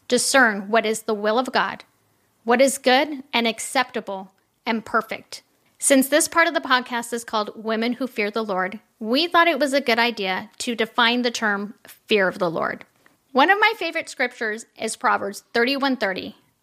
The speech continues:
which says, "Charm is deceitful and beauty is vain,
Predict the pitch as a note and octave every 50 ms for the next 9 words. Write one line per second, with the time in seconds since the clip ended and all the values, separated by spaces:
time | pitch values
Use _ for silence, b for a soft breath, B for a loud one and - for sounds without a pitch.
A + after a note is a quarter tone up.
0 | _ _ - A#3+ A3+ A#3 - - A#3+ G#3+ G#3 G3 G#3 - - - _ - - -
1 | A#3+ B3 C4 C#4+ E4 D#4+ D#4+ - - - - C4+ G#3+ A3+ - A3 G3+ G3+ G#3 -
2 | C#4 D4 _ _ - A#3+ A#3 G#3 - A3+ A#3+ B3 C4+ C#4+ D4+ D4 B3 A3 G#3+ F#3
3 | E3+ F3 F#3 G3